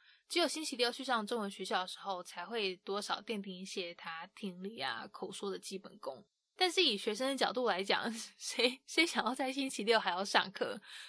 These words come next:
所以他就没有持续上很久。有的人会上到高三毕业，但是他六年级之后呢，就没有再继续了。那也因为这样子，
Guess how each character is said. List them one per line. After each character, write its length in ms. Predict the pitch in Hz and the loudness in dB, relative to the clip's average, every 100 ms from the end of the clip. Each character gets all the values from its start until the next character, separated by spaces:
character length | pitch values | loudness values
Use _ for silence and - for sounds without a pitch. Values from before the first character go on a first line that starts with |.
| - | -14
所 120 | - 311 | 2 2
以 40 | |
他 200 | 254 262 | 4 2
就 380 | 262 277 220 131 | 6 6 6 4
没 160 | 196 | 2
有 260 | 233 208 - | 2 2 -2
持 220 | - - | -6 -6
续 160 | 190 240 | -4 -2
上 220 | 220 180 | 0 -2
很 240 | 180 160 175 | -6 -14 -8
久。 260 | 165 113 - - - - | -6 -6 -12 -20 -12 -2
有 80 | 220 | 2
的 80 | |
人 340 | 220 220 233 247 | 4 4 0 0
会 100 | 277 | 0
上 140 | 254 | 2
到 140 | 220 214 | 2 6
高 180 | 196 | 6
三 260 | 202 196 190 | 6 -2 -6
毕 160 | 202 202 | -6 -2
业， 200 | 175 - - - _ | -2 -2 -10 -20 _
但 160 | 269 277 | 0 0
是 100 | 277 | -4
他 300 | 233 226 247 | 0 0 2
六 140 | 277 | 0
年 200 | 214 202 | 0 -4
级 200 | - 190 | -6 -8
之 180 | - 196 | -4 -2
后 200 | 214 202 | -2 -2
呢， 180 | 170 170 | -4 -4
就 180 | 226 | -2
没 140 | 208 190 | -2 -4
有 100 | 208 | -6
再 220 | 196 185 | -6 -8
继 200 | - 165 | -8 -8
续 280 | - - - | -6 -6 -8
了。 240 | - - _ _ - _ | -12 -18 _ _ -20 _
那 120 | 226 208 | 0 0
也 60 | |
因 140 | 196 220 | 0 0
为 120 | 220 | 4
这 100 | 240 | 4
样 200 | 170 190 | 4 0
子， 280 | - 135 | -6 -8